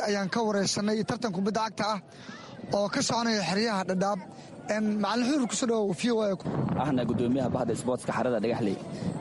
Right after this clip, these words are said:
Speaker 2: Ee, xaqiiqadii liigan aan qabsanay oo community league ah, aad buu inoo farx geliyey.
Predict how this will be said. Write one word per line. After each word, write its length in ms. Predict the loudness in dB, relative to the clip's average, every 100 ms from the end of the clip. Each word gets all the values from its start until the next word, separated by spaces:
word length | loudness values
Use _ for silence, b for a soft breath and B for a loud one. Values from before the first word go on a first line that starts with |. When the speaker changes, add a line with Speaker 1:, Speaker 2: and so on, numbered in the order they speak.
| -6 -2
Speaker 2:
Ee, 420 | 0 2 2 2 0
xaqiiqadii 580 | 0 0 0 0 2 0 -4 -12 -2
liigan 360 | 0 2 2
aan 120 | 0 0
qabsanay 340 | 0 2 2
oo 60 | 2
community 340 | 2 2 2
league 260 | 0 2 0
ah, 140 | 0 -2 -2
aad 360 | 0 0 0 -2
buu 440 | -2 0 2 0 -2 B B -4
inoo 300 | -2 0 0
farx 200 | 0 -2
geliyey. 340 | 0 2 0